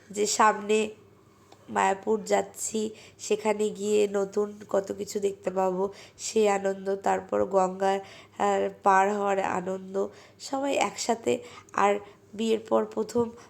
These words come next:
মাকে নিয়ে, স্বামীকে নিয়ে, সবাইকে নিয়ে বেরিয়েছি, তো সেই আনন্দটা আর একটু বেশি ছিল। তারপর সেখান থেকে আমরা নেমে আমরা প্রথমে, আহ, চলে গিয়েছিলাম যে আমাদের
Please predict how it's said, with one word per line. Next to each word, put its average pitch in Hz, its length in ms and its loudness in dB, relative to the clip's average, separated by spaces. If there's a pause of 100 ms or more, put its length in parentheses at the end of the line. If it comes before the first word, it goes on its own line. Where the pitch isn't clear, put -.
(140)
মাকে 220 380 -2
নিয়ে, 214 480 -2 (920)
স্বামীকে 214 580 -2
নিয়ে, 214 260 -2
সবাইকে 208 560 -2
নিয়ে 202 240 -4
বেরিয়েছি, 202 680 -2
তো 269 160 -2 (340)
সেই 269 220 -4
আনন্দটা 220 640 0
আর 196 140 0
একটু 196 240 -4
বেশি 208 320 -2
ছিল। 185 360 -4 (640)
তারপর 214 300 -2
সেখান 220 380 -4
থেকে 214 280 -2
আমরা 214 360 0 (1400)
নেমে 208 540 0 (340)
আমরা 196 280 0
প্রথমে, 220 720 -2
আহ, 202 600 -2
চলে 208 280 0
গিয়েছিলাম 214 600 0
যে 214 160 0
আমাদের 208 380 -2